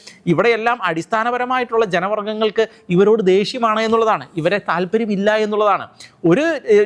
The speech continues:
രീതിയിൽ അമേരിക്കയ്ക്ക് സംരക്ഷണം എത്തിക്കാൻ കഴിയാത്ത സാഹചര്യം വന്ന് ഇവിടെയെല്ലാം കലാപങ്ങളുണ്ടാവും, ഈ ഗവൺമെന്റുകളെല്ലാം താഴെ പോകും. അതിനൊന്നും ഒരു സംശയവും ഇല്ലാത്ത കാര്യമാണ്. അപ്പോൾ അതുകൊണ്ട് തന്നെ ഇറാനിലെ ഇടപെടൽ,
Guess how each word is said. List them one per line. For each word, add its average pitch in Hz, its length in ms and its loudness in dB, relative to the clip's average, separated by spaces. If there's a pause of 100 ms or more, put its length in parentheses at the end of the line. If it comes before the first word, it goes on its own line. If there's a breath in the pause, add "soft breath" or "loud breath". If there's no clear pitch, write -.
(100)
രീതിയിൽ 240 420 0
അമേരിക്കയ്ക്ക് 220 540 -2 (180)
സംരക്ഷണം 190 460 -4
എത്തിക്കാൻ 190 340 -2
കഴിയാത്ത 185 340 0
സാഹചര്യം 190 340 0
വന്ന് 190 140 -4
ഇവിടെയെല്ലാം 247 480 0
കലാപങ്ങളുണ്ടാവും, 214 720 0
ഈ 196 120 -6
ഗവൺമെന്റുകളെല്ലാം 196 720 0
താഴെ 165 260 -2
പോകും. 135 220 -10
അതിനൊന്നും 175 320 -10
ഒരു 175 160 -8
സംശയവും 160 380 -4
ഇല്ലാത്ത 170 200 -2 (100)
കാര്യമാണ്. 139 360 -6 (360 loud breath)
അപ്പോൾ 165 180 -2 (100)
അതുകൊണ്ട് 208 400 -4
തന്നെ 240 220 0 (520 loud breath)
ഇറാനിലെ 254 460 0 (180)
ഇടപെടൽ, 269 300 0